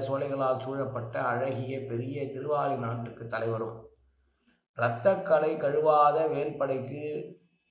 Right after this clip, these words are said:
தலைவனாய் இருக்கிற திருமங்கையாழ்வார் திருவாய் மலர்ந்து அருளிய இந்த பத்து பாசுரங்களை ஓதி உணர்பவர்கள் அரசர்களாய் இருந்து பின்னர் இந்த ஆ-, நிலத்தை ஆண்டு கொண்டு பரமபதத்தையும் அடைவார்கள். இருநிலம் என்பது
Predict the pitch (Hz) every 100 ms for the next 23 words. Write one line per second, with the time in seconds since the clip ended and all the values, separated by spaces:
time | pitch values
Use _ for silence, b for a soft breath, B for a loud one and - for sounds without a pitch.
0 | b b b b _ 127 147 156 147 143
1 | 131 120 120 120 143 127 - 120 156 160
2 | 151 135 131 123 143 131 117 127 131 156
3 | 151 151 131 123 135 135 139 147 123 135
4 | 135 151 143 120 113 117 113 120 117 -
5 | - 139 143 123 135 147 135 120 131 113
6 | 107 - 143 107 - - - b b b
7 | b - 160 165 175 175 165 160 147 135
8 | 139 143 156 170 139 - 143 143 143 127
9 | 127 - 135 123 120 127 139 165 160 160
10 | 123 131 - 135 127 127 147 123 131 -
11 | - - B _ 123 170 190 170 151 -
12 | 123 151 123 120 110 101 110 101 110 117
13 | 151 147 143 139 123 113 113